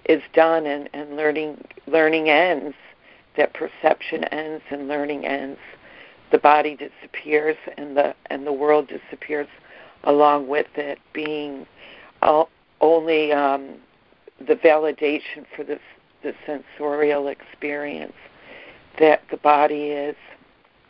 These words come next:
validates the, the propaganda of the illusion of the world. And it all being illusory in, in, in,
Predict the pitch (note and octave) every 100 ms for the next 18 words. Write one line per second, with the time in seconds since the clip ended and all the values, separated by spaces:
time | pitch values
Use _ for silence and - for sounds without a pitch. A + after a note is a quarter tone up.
0 | - - D3 D3 D3 - - - - C#3+
1 | C#3+ - _ - - C#3+ C#3 C3+ B2+ D3
2 | C#3+ C#3 C3+ - C3 C3 C3 C3 - D3
3 | - B2 B2 - F#2 E2 - - - -
4 | - - - - F3 F3 F3+ F#3 F#3+ F3+
5 | F3 D#3+ D#3 D3 C#3+ C#3+ - - C#3+ C#3+
6 | C#3+ D3 D3+ D#3 C#3+ - D3+ D3+ C#3+ C#3
7 | - _ - - - - D#3 D3+